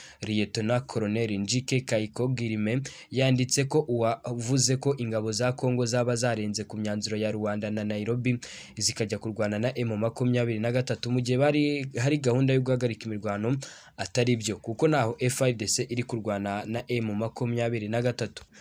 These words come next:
Ni ukuvuga uyu yahakanye amakuru yahoze avugwa ko M makumyabiri na gatatu ndetse na F I D C ku munsi w'ejo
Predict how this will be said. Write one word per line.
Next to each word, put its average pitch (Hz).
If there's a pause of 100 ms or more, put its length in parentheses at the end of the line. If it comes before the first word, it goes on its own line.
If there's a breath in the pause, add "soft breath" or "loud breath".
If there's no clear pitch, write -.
(400 loud breath)
Ni 117
ukuvuga 131
uyu 120
yahakanye 127
amakuru 127
yahoze 135
avugwa 131
ko 123 (360 loud breath)
M 127
makumyabiri 120
na 113
gatatu 120
ndetse 107
na 120
F 123
I 120
D 104
C 139
ku 143
munsi 143
w'ejo 110